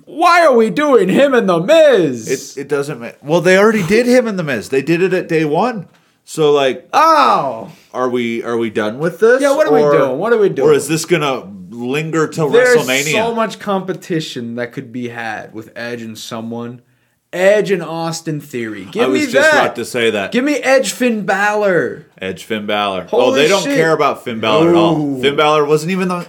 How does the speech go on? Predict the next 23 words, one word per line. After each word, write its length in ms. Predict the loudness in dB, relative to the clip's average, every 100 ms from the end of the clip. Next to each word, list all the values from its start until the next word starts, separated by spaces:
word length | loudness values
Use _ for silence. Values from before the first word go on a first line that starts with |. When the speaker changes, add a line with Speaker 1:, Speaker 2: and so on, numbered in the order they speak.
| -12
Speaker 1:
They 260 | -4 -2 0
do 120 | 2
Speaker 2:
Finn 120 | 2
Speaker 1:
care. 80 | 2
Speaker 2:
wasn't 320 | 2 2 2
even 260 | 2 2 2
in 140 | 0
the 80 | 0
Royal 320 | 2 2 2
Speaker 1:
They 60 | 0
Speaker 2:
Rumble. 240 | -2 -6
Speaker 1:
do 60 | -8
care. 220 | -10 -12 -16 -20 -20 -20 -20 -20
That's 320 | -18 -16 -18 -20 _
fucking 240 | _ -12 -10
crazy. 500 | -8 -4 -4 -4 -4
Speaker 2:
He's 220 | -4 -2
not 220 | -2 -2
hurt. 460 | -4 -4 -4 -8 _ _ _
Nothing's 340 | -6 -6 -6
wrong 280 | -4 -6 -6
with 160 | -10 -10
him. 240 | -12 -14